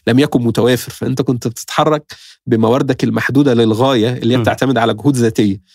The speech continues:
Speaker 2: مم.
Speaker 1: فده كان عامل لك إطار أنت في النهاية ما بتقدرش تتجاوزه. خياراتك ومواقفك واضحة، بس أنا في النهاية عشان أصبها في هياكل تنظيمية محتاج تفرغ أفراد، محتاج مقرات، محتاج مؤسسات تبنيها، وده كان م-، يعني
Speaker 2: مم.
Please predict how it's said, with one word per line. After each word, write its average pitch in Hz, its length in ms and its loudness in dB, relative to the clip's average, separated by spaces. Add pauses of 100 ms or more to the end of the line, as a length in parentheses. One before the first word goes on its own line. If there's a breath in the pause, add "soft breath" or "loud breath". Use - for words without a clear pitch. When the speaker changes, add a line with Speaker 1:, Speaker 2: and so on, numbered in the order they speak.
Speaker 2:
مم. 104 160 -4
Speaker 1:
فده 165 200 -2
كان 180 160 0
عامل 170 260 2
لك 185 240 -2
إطار 185 340 0 (240)
أنت 165 140 -6
في - 100 -6
النهاية 165 420 2
ما 135 280 -4
بتقدرش - 380 -4
تتجاوزه. 151 580 0 (380 soft breath)
خياراتك 135 520 0
ومواقفك 139 460 -2
واضحة، 160 260 0
بس 131 240 -4
أنا 131 140 0
في 143 100 -6
النهاية 131 200 0
عشان 127 260 0
أصبها 120 480 0
في 113 140 -4
هياكل 123 220 0
تنظيمية 120 480 0 (280 loud breath)
محتاج - 220 -4
تفرغ 117 520 -2
أفراد، 127 340 -2
محتاج 110 300 -6
مقرات، 110 600 0
محتاج 113 480 -4
مؤسسات - 680 -2
تبنيها، 117 360 0 (420 loud breath)
وده 120 260 0
كان 107 200 -4
م-، 104 280 -6
يعني - 500 -4 (120)
Speaker 2:
مم. 101 180 -4